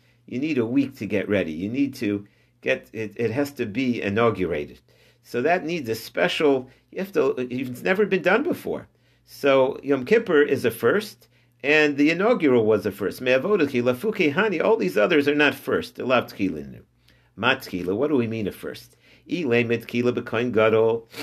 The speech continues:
If you mean that it's the only time the kohen gadol's really gotta do it, the inaugural and Yom Kippur, that's the earlier answer.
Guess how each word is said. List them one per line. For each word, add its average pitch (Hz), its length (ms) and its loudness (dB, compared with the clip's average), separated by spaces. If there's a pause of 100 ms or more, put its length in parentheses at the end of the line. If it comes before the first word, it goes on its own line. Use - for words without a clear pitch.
(180)
If 190 200 -2
you 123 120 0
mean 117 320 0
that 113 180 4
it's 117 160 -2
the - 140 -2
only 123 220 0
time 120 260 0
the 117 80 -2
kohen 117 260 -4
gadol's 110 340 2
really 117 220 -2
gotta 110 240 2
do 110 220 -2
it, 117 100 0
the 113 140 -2
inaugural 113 680 0
and 113 180 0
Yom 110 160 -4
Kippur, 117 420 -4 (260)
that's 123 260 -2
the 107 140 0
earlier 104 440 2
answer. 73 360 -10